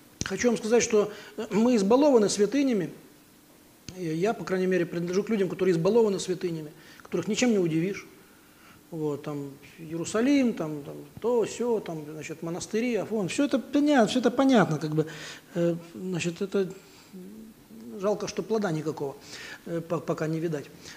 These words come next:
Значит, ну вот святой владыка Иоанн, по моему <clears throat> личному переживанию, как бы, значит, э, действительно обладает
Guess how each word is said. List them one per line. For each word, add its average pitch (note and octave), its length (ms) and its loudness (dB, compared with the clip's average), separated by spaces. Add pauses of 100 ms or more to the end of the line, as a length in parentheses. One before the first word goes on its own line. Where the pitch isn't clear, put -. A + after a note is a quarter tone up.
Значит, F#3 300 2
ну A3+ 160 6
вот C4 240 6
святой C4 420 2
владыка B3+ 440 4
Иоанн, B3 540 4
по G#3+ 120 0
моему A3+ 480 2 (720)
<clears throat> - 640 -16
личному G3 480 0
переживанию, G#3+ 720 2
как G#3 140 -2
бы, G3 160 2
значит, F#3+ 420 -2
э, F#3+ 140 2
действительно A#3 400 -2
обладает G#3 540 2